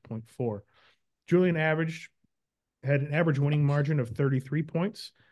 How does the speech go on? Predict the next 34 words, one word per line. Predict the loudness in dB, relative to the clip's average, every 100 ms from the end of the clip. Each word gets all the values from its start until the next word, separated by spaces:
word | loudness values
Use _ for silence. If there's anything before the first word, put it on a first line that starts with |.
| _
However, | 0 0 2 2
in | 2
his | 0
losing | 0 0 2 0
efforts, | -2 -4 -6 -8 -10
uh, | -6 -6
he | -4
lost | -4 -4 -6
by | -6
an | -4
average | -4 -2
of | -4
twenty-three | -6 -2 0 0 -4
points. | -6 -8 -10 -16 -20 _ _ _
So | -4
when | 0 0
he |
lost, | 0 0 0 -2
he | -4
didn't | -2
show | -2 -2
up. | -2 -6 -16 -20 _ _ _ _ _
Um, | -8 -4 -4
Julian | 2 4 4 2
had | 2 0
the | -4
fifth | -2 -2 -2 -8 -18 -4
most | 0 0 -2 -6
scored | -8 -2 0 2
on | 0 0
team | -2 -2 0 0
in |
the | -2
league | -2 -2 -2